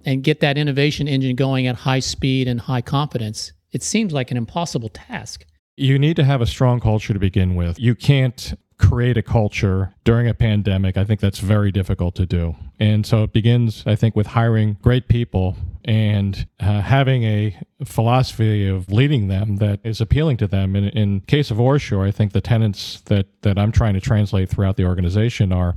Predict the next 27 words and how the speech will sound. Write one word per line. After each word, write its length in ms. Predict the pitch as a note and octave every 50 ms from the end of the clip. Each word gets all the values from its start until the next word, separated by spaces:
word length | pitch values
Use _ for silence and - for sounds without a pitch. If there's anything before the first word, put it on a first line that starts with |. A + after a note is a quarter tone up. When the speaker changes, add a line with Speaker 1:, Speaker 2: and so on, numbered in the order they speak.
| - -
Speaker 2:
accountability 720 | - - - B2+ B2 B2+ B2+ G2+ G2+ G#2 G2+ G2+ G2+ G2
and, 220 | G2 G2+ G2+ - - -
and 280 | B2+ A#2 A2+ G#2 G#2 G#2
empowerment. 520 | - G#2 G#2 - - C3+ C#3 B2+ G2+ - _ _ _ -
In 60 | A2+
other 140 | G#2+ G#2+ -
words, 340 | A#2 A#2 G#2+ - - - -
you 180 | A2 C3 C3
are 120 | C3 C3 B2+
accountable 580 | B2 - C3+ C3 B2+ B2+ B2 A2+ A#2 A2+ A2+
for 180 | - - A#2 G#2+
what 220 | G#2+ A2 A2 G#2 - -
we 300 | A2+ A#2 A#2 A#2 G#2+ A2 - - - -
jointly 340 | G#2+ - A#2+ A#2+ C3+ C#3 B2
agree 520 | A2+ G#2+ A2+ A2 G#2+ G#2+ G#2+ A2 A2+ - _ _ _
are 140 | - G#2 G2+
your 180 | G2+ G2+ G#2 G#2+
objectives, 720 | G#2 G2+ - G2 F2+ F2+ - F2+ F2 - A2 - - - - -
and 140 | A2 G#2 G#2
you're 140 | G#2 G2+
empowered 420 | F#2+ F#2+ - - B2 A#2+ B2 B2 A2+
to 80 | A2
make 240 | G2+ G2 F#2 F#2+ -
them 260 | - F2+ E2+ E2+ E2+ - - -
happen. 400 | - - A#2 B2 A#2+ - - C#2
And 220 | - - F2 F2 -
so 240 | - G2+ F#2+ G2